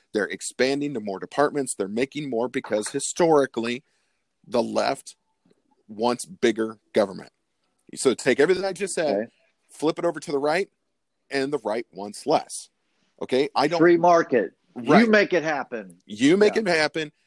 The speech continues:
Speaker 1: Yeah, you're gonna have the fat cat C E Os who made a shit ton of money. You will. You absolutely will.
Speaker 2: Right.
Speaker 1: That's more what the Republicans are for. The fat cats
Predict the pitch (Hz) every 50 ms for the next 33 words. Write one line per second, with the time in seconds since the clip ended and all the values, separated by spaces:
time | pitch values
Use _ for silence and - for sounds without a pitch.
0 | _ _ _ _ - 147 196 233 180 120 92 135 131 - 143 135 147 160 160 165
1 | 151 151 151 165 - - 131 127 123 - 151 135 120 - - - 120 117 117 117
2 | 104 104 110 104 - 117 104 101 104 101 101 - - 101 101 104 104 101 98 -
3 | 85 - - 117 113 113 120 110 - _ _ 104 120 117 117 120 120 - - 123
4 | 127 120 151 139 123 131 131 135 131 - - _ _ _ - 101 101 113 113 -
5 | - 117 113 113 117 123 127 120 131 131 127 123 120 - 135 135 127 123 - 123
6 | 120 120 123 - - 127 110 98 82 - - - 117 123 107 - 139 139 139 135
7 | - -